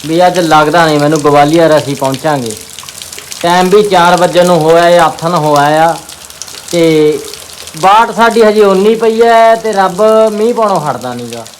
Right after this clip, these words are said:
ਆਹ ਕੋਠਾ ਜਿਹਾ ਲੱਭਿਆ ਗਾ ਗੁਰਦੁਆਰਾ ਸਾਹਿਬ ਤੋਂ, ਹਜੇ ਥੋੜ੍ਹਾ ਜਿਹਾ ਇੱਧਰ ਨੂੰ ਆਏ ਸੀ ਥੱਲੇ ਨੂੰ, ਤੇ ਨਾਲ ਦੀ ਨਾਲ ਮੀਂਹ ਲੈ ਪਿਆ, ਇੱਥੇ ਲਾਤੇ ਸਾਈਕਲ।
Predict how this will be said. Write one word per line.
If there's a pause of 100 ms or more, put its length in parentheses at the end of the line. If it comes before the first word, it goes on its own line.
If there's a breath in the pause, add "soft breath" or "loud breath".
(1040)
ਆਹ
ਕੋਠਾ
ਜਿਹਾ
ਲੱਭਿਆ
ਗਾ (360)
ਗੁਰਦੁਆਰਾ
ਸਾਹਿਬ
ਤੋਂ,
ਹਜੇ
ਥੋੜ੍ਹਾ
ਜਿਹਾ (400)
ਇੱਧਰ
ਨੂੰ
ਆਏ
ਸੀ
ਥੱਲੇ
ਨੂੰ, (800)
ਤੇ
ਨਾਲ
ਦੀ
ਨਾਲ
ਮੀਂਹ
ਲੈ
ਪਿਆ,
ਇੱਥੇ
ਲਾਤੇ
ਸਾਈਕਲ।